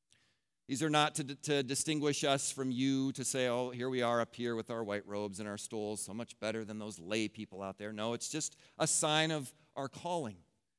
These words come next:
a mantle that, that symbolizes or, or maybe more than symbolizes that we are called by God to a certain office in ministry. It,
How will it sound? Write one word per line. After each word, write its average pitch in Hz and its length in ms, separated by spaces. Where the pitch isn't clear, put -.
a 127 60
mantle 151 580
that, 123 180
that 139 240
symbolizes 160 840
or, 131 240
or 127 260
maybe 139 180
more 185 220
than 165 120
symbolizes 147 640
that 151 100
we 151 80
are 143 100
called 170 340
by 147 140
God 147 320
to 143 80
a 147 60
certain 143 400
office 147 400
in 127 100
ministry. 131 460
It, 131 200